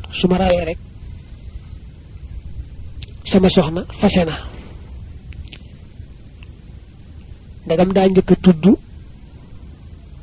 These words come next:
la muy warlu, door caa teg la nga xam ne moo koy war, bu la, bu la mu waxee tebbi ko, loolu xappati la. Bu fekkoon ne nag daa njëkk a tudd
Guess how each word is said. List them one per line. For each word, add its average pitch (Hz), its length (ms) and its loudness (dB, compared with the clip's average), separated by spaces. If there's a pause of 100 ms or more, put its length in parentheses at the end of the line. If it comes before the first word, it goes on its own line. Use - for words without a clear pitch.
(800)
la 170 140 4
muy 190 180 10
warlu, 175 320 8 (640)
door 180 180 6
caa 175 200 2
teg 180 200 0 (100)
la 175 140 0
nga 180 120 0
xam 180 180 -2
ne 170 120 -2
moo 175 200 2
koy 180 180 4
war, 180 220 8 (640)
bu 170 60 4
la, 185 80 4 (540)
bu 185 80 10 (360)
la 175 80 4
mu 180 100 8
waxee 180 340 2
tebbi 196 260 4
ko, 175 260 4 (1000)
loolu 185 240 10 (120)
xappati 196 420 4
la. 175 140 2 (560)
Bu - 80 -6
fekkoon 190 340 2
ne 180 100 -2
nag 175 120 -8 (2000)
daa 170 160 2
njëkk 185 200 4
a 185 40 8
tudd 165 280 4